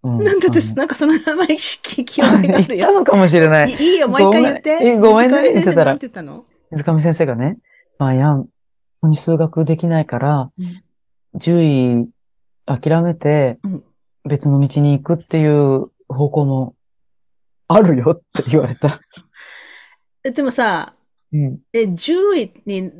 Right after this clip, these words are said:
Speaker 2: の何に数学が必要なの？
Speaker 1: やっぱさ、理系じゃん、獣医って。
Speaker 2: まあ、そうだね。うん。
Speaker 1: うん。だからこう、将来的に大学受験とかするときに、
Speaker 2: あー、数学が必要になってくるんだ。
Speaker 1: 必要になってくる。
Speaker 2: うん。
Speaker 1: うん。
Speaker 2: そうね。
Speaker 1: そう。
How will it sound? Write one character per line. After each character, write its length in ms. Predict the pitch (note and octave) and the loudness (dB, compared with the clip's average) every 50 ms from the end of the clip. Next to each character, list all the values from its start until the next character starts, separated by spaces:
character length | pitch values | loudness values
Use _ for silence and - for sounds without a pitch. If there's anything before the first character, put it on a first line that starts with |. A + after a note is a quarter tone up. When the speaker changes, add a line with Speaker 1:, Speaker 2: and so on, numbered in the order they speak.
| D#3 F#3 G3 A3+ E3 D#3+ F#3+ | -20 -20 -20 -20 -16 -10 -8
Speaker 2:
の 140 | G#3 F#3 F#3 | -6 -4 -4
何 300 | G3+ A#3+ D4+ E4+ D#4+ B3 | -2 -2 -2 0 0 0
に 140 | G#3+ F#3+ | -2 -2
数 300 | F3 - - G#3+ G3 F3+ | -4 -6 -6 -6 -6 -4
学 200 | F#3+ F#3+ - - | -4 -6 -10 -8
が 100 | F#3 F#3+ | -8 -8
必 220 | F#3 - - - F3+ | -8 -8 -12 -10 -8
要 140 | E3+ F3 E3+ | -6 -6 -6
な 120 | E3+ D#3+ | -8 -10
の？ 240 | D3+ - - D#3 G#3+ _ _ _ _ _ _ _ _ _ - | -12 -14 -16 -20 -20 _ _ _ _ _ _ _ _ _ -8
Speaker 1:
や 80 | C3+ B2+ | -8 -8
っ 20 | |
ぱ 80 | - - | -6 -6
さ、 100 | C#3 A#2 | -6 -6
理 300 | A#2 - A2+ C3+ B2+ - | -8 -6 -6 -6 -6 -4
系 300 | - - G#3+ G#3+ G#3+ F#3+ | 2 6 6 8 8 6
じ 80 | F#3+ | 4
ゃ 80 | E3 B2 | 0 0
ん、 100 | - G2+ | 0 -8
獣 220 | - B2 A#2 A2 | -10 -10 -10 -10
医 60 | - - | -10 -14
っ 20 | |
て。 180 | _ _ - - | _ _ -12 -10
Speaker 2:
ま 240 | F#3 G3 G#3+ G#3+ | -8 -6 -4 -4
あ、 60 | F3+ D3 C3+ D3 - | -4 -4 -6 -8 -12
そ 180 | - F3+ D3+ | -14 -16 -16
う 20 | - | -14
だ 60 | B2+ | -14
ね。 240 | C3 E3+ G#3+ B3+ C4 C4 _ _ | -14 -12 -12 -12 -14 -18 _ _
う 80 | E3+ D3 | -18 -12
ん。 300 | C#3 C3+ B2 B2 A#2 A2 | -8 -4 -4 -2 -2 -2
Speaker 1:
う 20 | G#2+ | -2
ん。 20 | |
だ 100 | C3+ D3+ | -2 0
か 80 | D3+ D3+ | 0 0
ら 60 | C#3+ | 0
こ 80 | - D3+ | 0 -2
う、 40 | |
将 360 | - - - - B3 B3+ B3+ B3+ | -4 -4 -2 4 6 8 8 8
来 160 | C4 B3+ A#3+ | 8 6 4
的 100 | B3 B3 | 4 4
に 80 | A3 | 4
大 220 | E3 F3 F#3 G#3 G#3 | 4 4 4 4 4
学 180 | G#3+ G#3+ G#3+ | 4 2 2
受 140 | G3+ E3 G3 | 0 0 0
験 120 | - F3+ C3+ | 0 0 -2
と 60 | - | -4
か 60 | E3 | -6
す 100 | - - | -4 -4
る 80 | C3+ - | -4 -4
と 100 | - - | -4 -6
き 120 | - - | -6 -6
に、 200 | G2 G#2 G#2+ - | -8 -6 -6 -6
Speaker 2:
あ 360 | F3 E3 E3+ E3+ E3+ E3 E3 | -6 -6 -6 -6 -8 -8 -8
ー、 40 | D#3+ | -10
数 200 | D3+ - - F3+ | -12 -10 -10 -10
学 120 | F3 E3 | -10 -10
が 120 | - E3 D#3 | -10 -12 -12
必 220 | - - - F#3 | -12 -12 -14 -12
要 40 | E3+ | -12
に 60 | E3 | -12
な 60 | E3 | -12
っ 40 | D#3 | -14
て 80 | - - | -14 -18
く 140 | - - D3 | -20 -20 -20
る 60 | F3 | -20
ん 60 | C#3+ | -20
だ。 140 | C3 - _ - | -20 -20 _ -18
Speaker 1:
必 200 | D3+ - - D#3+ | -14 -4 0 0
要 60 | D3+ | 2
に 40 | C#3 | 2
な 80 | C#3+ | 0
っ 60 | C#3+ | -2
て 80 | - B2+ | -4 -10
く 100 | - - | -14 -12
る。 140 | - - _ - | -16 -16 _ -16
Speaker 2:
う 60 | - D3+ | -16 -14
ん。 560 | D3 D3 C#3+ C#3+ C#3 C#3 C#3 C#3 C3+ C3+ C3+ | -14 -12 -14 -14 -16 -16 -16 -16 -18 -18 -12
Speaker 1:
う 80 | B2+ A#2+ | -10 -8
ん。 140 | A#2 A2+ G#2+ | -8 -8 -8
Speaker 2:
そ 80 | G#2 | -10
う 180 | - - C3 C3 | -14 -16 -20 -20
ね。 260 | C#3 C#3+ C#3+ C#3 _ _ _ _ _ _ - - - - - | -20 -20 -20 -20 _ _ _ _ _ _ -20 -20 -20 -14 -12
Speaker 1:
そ 60 | - G3+ | -10 -10
う。 100 | F#3+ | -10